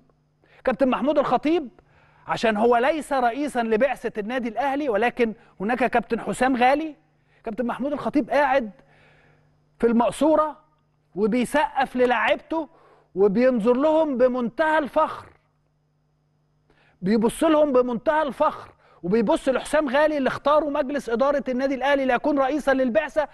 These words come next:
بمنتهى الفخر. كل الكلام اللي، أو كل الفيديوهات اللي في النص، أنا لن أعلق على هذه الفيديوهات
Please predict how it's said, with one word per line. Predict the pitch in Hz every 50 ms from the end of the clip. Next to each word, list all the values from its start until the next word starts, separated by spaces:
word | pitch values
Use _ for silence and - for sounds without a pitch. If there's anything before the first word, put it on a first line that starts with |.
| - - - -
بمنتهى | 180 240 262 262 262 240 - - 311 311 311
الفخر. | 302 233 - 202 196 - - - - - _ _ _ _ _ _ _ _ _ _ _ _ _ _ _ _ _ _ _ _ _ _ _ _ _ _ _ _ _ _ _ _ _ _ _ _ _ _ _ _ _ _ _ _ _ _ _ _ _ _ _ _ _ _ _ _ _ _ _ _ _ _ -
كل | - 320 339 330 311 311
الكلام | 302 277 - 285 262 277 311 330
اللي، | 320 302 269 226
أو | - 233 226
كل | - 302 330 320
الفيديوهات | 311 262 220 240 190 233 226 294 302 -
اللي | 294 254
في | -
النص، | 240 220 269 330 302 - -
أنا | - 233 240 247 247
لن | 254 277 330 349 294
أعلق | - 247 254 240 262 311 330 294 277 - - 202
على | 208 247 269 269
هذه | 247 233 269 294 262 285 269
الفيديوهات | 226 196 214 180 220 214 247 294 285